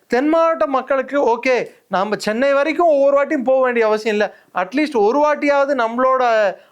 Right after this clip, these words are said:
ஆட்சியாளர்கள், நம்மளோட, ஆ, எம் எல் ஏக்கள் நம்ம இடத்துக்கே வராங்க அப்படின்னு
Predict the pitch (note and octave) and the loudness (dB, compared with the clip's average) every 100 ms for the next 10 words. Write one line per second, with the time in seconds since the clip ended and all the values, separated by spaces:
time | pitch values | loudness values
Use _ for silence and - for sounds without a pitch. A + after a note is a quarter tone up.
0 | - E3 B3 - B3+ G#3+ F#3 G3 B3+ A#3 | -6 -2 -2 -2 -2 0 0 -2 -2 -2
1 | G#3+ A3 G#3+ G3+ F3+ E3+ D3 _ _ - | -2 0 0 2 2 0 -2 _ _ -6
2 | F#3 E3+ E3 D#3 F#3 A#3+ B3+ A#3 G3 G#3 | -2 0 0 0 -2 -2 0 -2 -2 -4
3 | B3 C4+ _ _ G3 G#3 B3 B3+ B3 C4 | -4 -8 _ _ -4 -4 0 0 0 -2
4 | C4+ C#4 C4 G3+ A#3 A#3 G#3 A3 F#3 G3+ | -4 0 0 2 0 -2 0 0 -2 -4